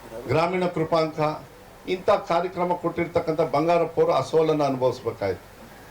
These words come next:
ಇಡೀ ರಾಜ್ಯದ ಜನರಿಗೆ ಗೊತ್ತಿದೆ, ಇಡೀ ರಾಜ್ಯದಲ್ಲದೆ ಈ ಶಿವಮೊಗ್ಗ ಜಿಲ್ಲೆ ಜನತೆಗೂ ಗೊತ್ತಿದೆ ಯಾವ ರೀತಿ ರಾಘವೇಂದ್ರ ಗೆದ್ದಿದ್ದಾರೆ ಅಂಥೇಳಿ. ಅದನ್ನ, ಸೋಲನ್ನ ಈ ಸಂದರ್ಭದಲ್ಲಿ ಇದೇ ಜನರು ಶಿವಮೊಗ್ಗ ಜಿಲ್ಲೆಯವರು ಕೊಡ್ತಾರೆ,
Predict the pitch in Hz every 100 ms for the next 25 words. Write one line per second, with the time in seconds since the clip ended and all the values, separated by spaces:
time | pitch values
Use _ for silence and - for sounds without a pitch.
0 | - 156 208 160 165 185 185 170 170 165
1 | 170 160 156 - 165 208 - - - -
2 | - - - 135 160 165 131 143 151 156
3 | 160 156 156 180 135 - - 139 135 165
4 | 170 160 147 151 151 147 135 135 147 135
5 | 135 127 147 139 165 - - - 113 131
6 | 160 147 180 139 123 131 131 - 143 90
7 | 123 123 120 107 95 87 - 76 - -
8 | - - - - - - - - - -
9 | - - - - - - - 139 160 175
10 | 175 - 160 170 147 143 - 135 131 135
11 | 127 131 113 117 123 202 - - - 135
12 | 151 208 247 160 131 95 - - - -
13 | - 160 180 156 - 123 127 156 - 127
14 | - 110 -